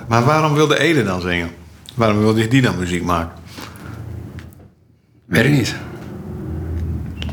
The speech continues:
Speaker 2: Ik weet niet waarom hij muziek wilde maken. Waarschijnlijk had hij iets in zijn hoofd en dat, dat moest eruit.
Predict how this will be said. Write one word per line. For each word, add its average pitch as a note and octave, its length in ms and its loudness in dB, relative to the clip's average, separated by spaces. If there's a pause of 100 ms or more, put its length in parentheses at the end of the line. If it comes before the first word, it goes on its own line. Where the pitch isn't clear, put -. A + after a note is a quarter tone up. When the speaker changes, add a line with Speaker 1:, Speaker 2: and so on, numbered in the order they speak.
(120)
Speaker 2:
Ik - 40 -8
weet A2 180 4
niet C3+ 160 4
waarom G#2+ 200 4
hij G2 140 4
muziek G2 280 2
wilde G2+ 200 2
maken. F#2+ 360 2 (1160)
Waarschijnlijk G2+ 460 4
had G2 140 4
hij G2+ 180 4
iets G2+ 160 0
in G2 80 0
zijn F#2 140 -4
hoofd A#2+ 220 0
en F#2+ 120 0
dat, F#2 180 -2
dat - 140 -8
moest G#2 180 2
eruit. C3+ 400 2